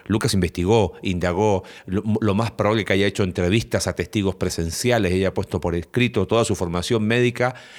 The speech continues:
y, y está muy avalado él como historiador dentro del mundo, eh, no cristiano por, eh, la precisión de sus relatos, de sus fechas, aún en el libro de Hechos. Pero lo más probable es que una de sus fuentes primarias haya sido María.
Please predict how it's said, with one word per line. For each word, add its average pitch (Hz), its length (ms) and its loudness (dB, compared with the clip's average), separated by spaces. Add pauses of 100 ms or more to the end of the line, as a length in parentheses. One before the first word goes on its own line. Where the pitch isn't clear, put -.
(140)
y, 95 400 0
y 78 180 -8 (320)
está - 300 -2
muy 107 220 4
avalado 98 480 4
él 101 120 2
como 90 180 0
historiador 90 640 2 (200)
dentro 107 380 2
del 87 100 2
mundo, 92 540 2 (240)
eh, 92 80 0
no 120 180 4
cristiano 107 640 0
por, 95 380 0
eh, 78 420 0 (220)
la 95 240 2
precisión 123 680 0 (140)
de 87 140 -2
sus 90 200 -4
relatos, 95 540 2
de 90 80 -2
sus 90 180 -6
fechas, 101 500 0
aún 95 200 0
en 87 60 -2
el 90 100 0
libro 95 240 2
de 90 100 2
Hechos. 110 300 -4 (320)
Pero 107 120 4
lo 98 120 4
más 127 240 0
probable 131 460 0
es 104 60 -6
que - 120 0
una 120 100 0
de 110 80 0
sus - 140 -6
fuentes 120 260 -4
primarias 104 460 -2
haya 90 160 -2
sido 101 180 -4
María. 87 380 -6